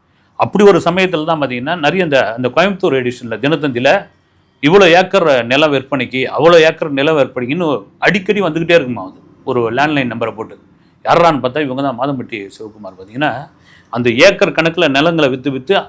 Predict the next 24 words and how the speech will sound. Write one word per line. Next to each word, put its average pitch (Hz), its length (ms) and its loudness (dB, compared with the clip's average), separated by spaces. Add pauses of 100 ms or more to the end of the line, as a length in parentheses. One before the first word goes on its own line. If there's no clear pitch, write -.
அதை 160 280 2
வந்து, 196 180 2
அந்த 175 140 -2
காசை 160 320 -2
வந்து 143 140 -4
இந்த 131 180 -10
ப்ரொடக்ஷனுக்கு 170 340 -2
செலவு 120 360 -4
பண்ணியிருக்காங்க. 104 260 -12
இந்த 101 140 -16
படத்துக்கு 110 360 -10
வந்து 92 120 -20 (440)
நிறைய 165 380 0
படங்கள் 170 260 -2
பண்ணியிருக்காங்க 110 400 -6
வந்து. 87 180 -20 (340)
இன்னும் 127 180 -2
கேட்டா, 127 180 2
சத்யராஜுக்கு 131 580 -2
வந்து 113 440 -6 (880)
தாய்நாடுன்னு 143 480 2
ஒரு 110 140 -4
படம் 110 180 -8
வந்து, 95 180 -14